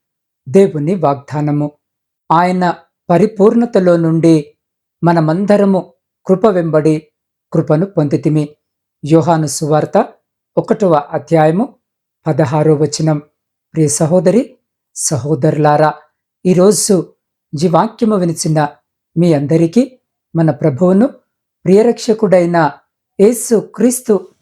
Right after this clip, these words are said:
జీవము కలిగిన నామమున ఈ నూతన దినపు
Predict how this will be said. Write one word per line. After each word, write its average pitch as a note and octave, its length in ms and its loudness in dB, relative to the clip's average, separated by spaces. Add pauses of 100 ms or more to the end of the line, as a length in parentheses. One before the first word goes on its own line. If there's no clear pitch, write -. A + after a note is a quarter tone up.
(380)
జీవము G#3+ 400 2
కలిగిన E3 500 0 (260)
నామమున D#3+ 580 0 (520)
ఈ G3 60 4
నూతన G#3+ 420 2
దినపు E3+ 600 0